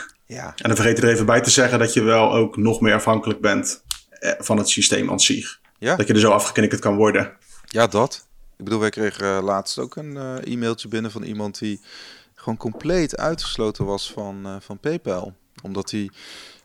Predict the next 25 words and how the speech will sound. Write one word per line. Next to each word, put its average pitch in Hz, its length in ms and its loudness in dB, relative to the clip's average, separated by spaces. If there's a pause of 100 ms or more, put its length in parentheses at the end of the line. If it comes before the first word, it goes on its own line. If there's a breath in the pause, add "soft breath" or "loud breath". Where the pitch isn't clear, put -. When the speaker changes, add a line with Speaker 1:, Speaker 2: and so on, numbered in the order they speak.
(140)
Speaker 2:
Oh 175 180 4
ja. - 280 2
Speaker 1:
Omdat 104 280 -2
hij 104 100 -2
inderdaad, 104 580 2
Speaker 2:
Ja. 107 60 -2
Speaker 1:
eh, 95 760 -4
eh, 92 60 -8 (100)
hij 101 140 -6
had, 101 280 -6
eh, 98 60 -4
Bitcoin 104 380 -6
gekocht, - 520 -8
eh, 104 120 -6
op - 180 -10
een 101 100 -10
peer-to-peer 120 540 -6
exchange, 95 360 -8
volgens - 320 -14
mij 98 460 -4 (340)
Bisq - 440 -6
of - 240 -18
Paxful 147 500 -10
of 123 80 0
zo. 143 300 -10